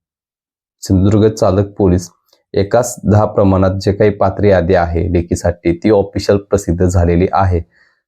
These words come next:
सिंधुदुर्ग ग्रामीण पोलीस, सॉरी, सिंधुदुर्ग चालक पोलीस, अ, लेखीसाठी एकाच दहा पात्र जे यादी आहे, ती ऑफिशियल प्रसिद्ध झालेली आहे. नंतर पुढची अपडेट आहे,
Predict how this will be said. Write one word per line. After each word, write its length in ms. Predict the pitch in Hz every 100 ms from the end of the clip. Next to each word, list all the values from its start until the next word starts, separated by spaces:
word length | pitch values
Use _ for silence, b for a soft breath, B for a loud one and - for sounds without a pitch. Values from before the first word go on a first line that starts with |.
| -
सिंधुदुर्ग 520 | - 104 98 107 110
ग्रामीण 540 | 113 113 107 95 101
पोलीस, 460 | 101 101 90 82 -
सॉरी, 240 | - 107 87
सिंधुदुर्ग 440 | 87 101 107 113
चालक 320 | 113 110 101 110
पोलीस, 380 | 120 92 101 - _ _ _ _ _ _ -
अ, 160 | 82
लेखीसाठी 540 | 85 95 104 101 110 117
एकाच 340 | 101 110 101
दहा 80 | 107
पात्र 420 | - 104 101 104
जे 180 | 98 101
यादी 260 | 98 90 92
आहे, 100 | 90
ती 160 | -
ऑफिशियल 400 | 95 - 95 101 123 _ _
प्रसिद्ध 320 | - 90 87 90
झालेली 400 | 87 87 101 117 _
आहे. 220 | - 92 85 - _ _ _ -
नंतर 140 | 98
पुढची 320 | 110 110 98
अपडेट 300 | 117 110 117
आहे, 200 | 113 110